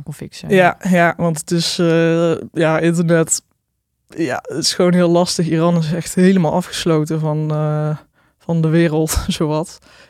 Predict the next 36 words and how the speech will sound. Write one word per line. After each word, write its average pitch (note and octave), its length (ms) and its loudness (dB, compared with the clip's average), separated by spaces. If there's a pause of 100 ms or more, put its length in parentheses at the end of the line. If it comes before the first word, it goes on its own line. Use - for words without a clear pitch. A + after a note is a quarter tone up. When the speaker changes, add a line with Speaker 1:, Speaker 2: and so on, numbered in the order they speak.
Speaker 2:
Dus E3 160 -4
dat F3 120 2
was F3 140 2
wel D#3+ 260 2
heel, D#3 360 0
eh, D3+ 320 -4
heel D#3 160 -2
spannend. D#3+ 420 -4
En D#3+ 100 -2
toen F3+ 200 0
begon E3 240 2
eigenlijk D#3+ 300 2
een E3 120 0
heel E3+ 240 2
ander D#3+ 200 0
hoofdstuk D#3+ 500 0
van, D#3 340 -6
eh, D#3 200 -4 (540)
Iran, D#3+ 380 0
Pakistan D#3 580 -2
en D#3 120 -2
India, D#3 460 0
inderdaad. D3+ 640 -4 (100)
Ehm, D#3 640 -4 (560)
waar E3 180 2
het E3 180 -2
te-, F#3 220 0
te-, F#3 140 2
weer E3+ 200 4
een F3 100 0
totaal E3 440 0
andere D3+ 240 -2
ervaring D3+ 540 -4
was. - 300 -10
Dus, F#3 200 -6
Speaker 1:
Ja. G3+ 200 -2